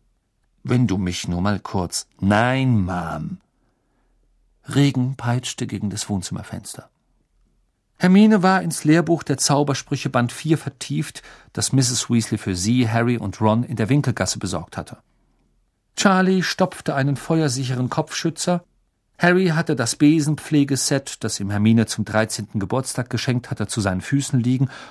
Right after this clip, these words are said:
und polierte seinen Feuerblitz. Fred und George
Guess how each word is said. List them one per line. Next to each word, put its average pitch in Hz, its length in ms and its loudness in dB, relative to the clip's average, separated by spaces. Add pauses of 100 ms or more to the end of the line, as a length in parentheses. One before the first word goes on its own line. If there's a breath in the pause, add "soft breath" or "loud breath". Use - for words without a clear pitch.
(140 loud breath)
und 139 200 0
polierte 123 440 -2
seinen 101 260 -2
Feuerblitz. - 800 -8 (1000)
Fred - 520 -2
und 123 220 0
George 127 380 0